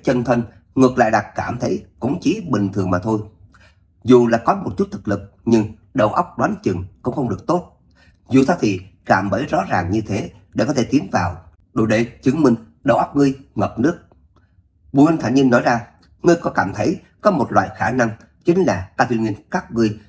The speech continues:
bất luận có âm mưu hay là dương mưu gì, thì trong mắt của ta đều không có bất kỳ ý nghĩ gì hay không?" Nghe nói như thế, bà Đao Trai hừ lạnh một tiếng: "Có lẽ sẽ có tồn tại như vậy,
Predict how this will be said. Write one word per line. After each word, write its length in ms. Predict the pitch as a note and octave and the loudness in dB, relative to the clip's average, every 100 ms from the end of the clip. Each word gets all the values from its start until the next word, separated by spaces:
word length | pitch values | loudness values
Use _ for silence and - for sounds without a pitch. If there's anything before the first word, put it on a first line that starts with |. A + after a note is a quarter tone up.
| _ - | _ -4
bất 140 | G#3 | 0
luận 180 | E3 A2 | 0 0
có 100 | - | -2
âm 260 | - C#3+ D#3+ | 0 0 0
mưu 220 | D#3+ D3+ - | -2 -2 -8
hay 200 | C3+ C3+ | -4 0
là 100 | G#2 | 0
dương 360 | G2 B2 C3+ | 0 -2 0
mưu 140 | C3+ C3 | 0 0
gì, 280 | G2 F2+ - _ | -2 -4 -10 _
thì 360 | - G#2+ G2+ G2 | -2 0 0 0
trong 120 | A#2+ | -2
mắt 60 | E3+ | -4
của 80 | A#2 | -6
ta 280 | A2+ G#2+ G#2 - - | -4 -4 -4 -16 -6
đều 140 | - | -4
không 120 | A3+ | -4
có 160 | - - - - | -2 -2 -4 -6
bất 220 | F#3+ - | -6 -4
kỳ 260 | G2 F2 - | -6 -6 -6
ý 140 | - E3+ | 2 2
nghĩ 140 | D3+ | 2
gì 260 | - G2+ F#2 | -2 -2 -4
hay 120 | A2+ | -4
không?" 220 | A2+ G#2+ - _ _ _ _ _ _ - _ _ | -2 -4 -6 _ _ _ _ _ _ -20 _ _
Nghe 120 | A2+ B2 | 0 2
nói 120 | D3+ | 2
như 60 | B2+ | 2
thế, 260 | A2+ F2+ - _ _ | -2 -2 -6 _ _
bà 120 | - A#2+ | -2 0
Đao 100 | D3 | 0
Trai 200 | D3+ D3 - | -2 -4 -6
hừ 180 | A2 G#2 | -2 -2
lạnh 100 | F2+ | -2
một 60 | |
tiếng: 180 | - A#2 F3+ _ _ _ _ - | -2 -4 -4 _ _ _ _ -2
"Có 120 | F3 | 0
lẽ 340 | A#2+ A#2 - - | 0 -6 -10 -10
sẽ 240 | - - | -2 -2
có 100 | G3 | -2
tồn 220 | G3+ A2 G2 | -4 -6 -4
tại 140 | F#2+ | -2
như 120 | B2+ | 0
vậy, 200 | C#3+ F2 | 0 -2